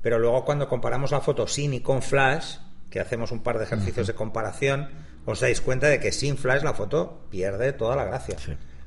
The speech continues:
Speaker 1: ¿Por qué? Porque hay una zona que es muy oscura.
Speaker 2: Que es muy oscura, de primer plano, ¿eh?
Speaker 1: Y entonces no queda tan bien.
Speaker 2: Ujú.
Speaker 1: Entonces, pensar que el flash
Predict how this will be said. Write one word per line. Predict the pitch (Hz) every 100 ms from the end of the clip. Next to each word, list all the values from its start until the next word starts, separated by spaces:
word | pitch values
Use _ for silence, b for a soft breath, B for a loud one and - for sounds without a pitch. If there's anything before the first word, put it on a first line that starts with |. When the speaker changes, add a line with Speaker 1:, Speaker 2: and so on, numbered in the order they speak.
| -
Speaker 1:
¿Por | 120
qué? | - 170 - - - -
Porque | 107 95 104
hay |
una | 104 117
zona | - 123
que | 139
es | 151
muy | 151
oscura. | 104 - 131 95
Speaker 2:
Que |
es | 95
muy | 82
oscura, | - 92 87
de | 87
primer | - 90 -
plano, | 98 92 98
¿eh? | 98 90 104 - -
Speaker 1:
Y | 131
entonces | 127 127 123
no | -
queda | 151 113
tan | 101
bien. | 117 139 104 -
Speaker 2:
Ujú. | 95
Speaker 1:
Entonces, | 90 120 135 - - -
pensar | 127 117 175 185
que | 190
el | 147
flash | 151 175 220 -